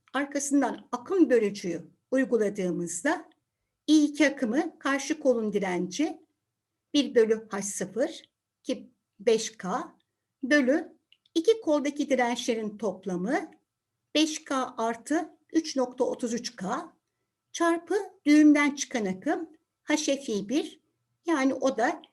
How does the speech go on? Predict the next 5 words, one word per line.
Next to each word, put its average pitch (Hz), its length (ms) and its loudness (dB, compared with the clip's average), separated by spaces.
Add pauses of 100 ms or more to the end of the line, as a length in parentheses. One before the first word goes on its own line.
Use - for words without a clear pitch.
(240)
sıfır 349 500 -4
doksan 226 420 0
sekiz 208 580 -6 (400)
I 190 240 -2
bir. 302 340 -4